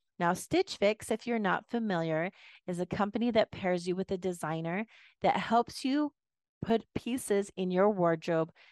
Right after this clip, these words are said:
to help you feel confident and improve your shopping experience. So they do the work for you.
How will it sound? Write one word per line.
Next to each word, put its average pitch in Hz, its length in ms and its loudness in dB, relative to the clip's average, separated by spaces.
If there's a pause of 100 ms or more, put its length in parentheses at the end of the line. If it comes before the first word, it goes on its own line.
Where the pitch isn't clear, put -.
(140)
to 202 80 -6
help 190 240 -2
you 196 140 -4
feel 180 220 -2
confident 175 680 -4
and 170 140 -4
improve 165 480 -4
your 170 100 -4
shopping 165 380 -2
experience. 180 720 -4 (320)
So 175 160 0
they 180 260 6
do 220 180 0
the 208 120 4
work 208 240 2
for 214 260 2
you. 214 340 0